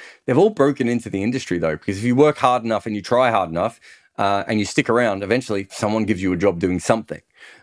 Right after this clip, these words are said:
Um, and most people don't do it because they don't have instant success and because it's tough and because you don't make any money. So, you know, you, you need to be incredibly lucky or, you know, be willing to live off. Uh, w-, when I started Cricket with Balls,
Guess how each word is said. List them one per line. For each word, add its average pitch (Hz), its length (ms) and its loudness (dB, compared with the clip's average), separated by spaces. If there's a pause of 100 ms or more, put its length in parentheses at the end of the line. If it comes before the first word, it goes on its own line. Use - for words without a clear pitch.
Um, 98 480 0 (120)
and 107 460 0 (420)
most 147 240 4
people 156 160 -2
don't 139 240 0
do 202 160 2
it 127 120 0
because 98 180 -8
they 104 80 0
don't 101 220 0
have 101 180 0
instant 85 340 -4
success - 640 -2
and 87 200 0
because 95 200 0
it's 104 160 -6
tough 131 420 2
and 123 100 -4
because 107 300 -10 (300)
you 107 100 -2
don't 131 160 0
make 131 160 0
any 113 140 0
money. 120 320 2
So, 101 260 2 (460)
you 104 100 2
know, 104 340 2
you, 107 260 0
you 107 140 2
need 104 160 2
to - 60 -12
be 104 140 0
incredibly 110 520 2
lucky 113 320 2
or, 98 320 0
you 104 100 -2
know, 90 80 -2
be 98 160 0
willing 104 280 2
to 113 160 -4
live 98 180 2
off. 101 360 0
Uh, - 100 -2 (160)
w-, 131 180 2
when 151 160 4
I 165 40 4
started 139 300 2
Cricket 123 240 -2
with 101 120 -4
Balls, 107 440 0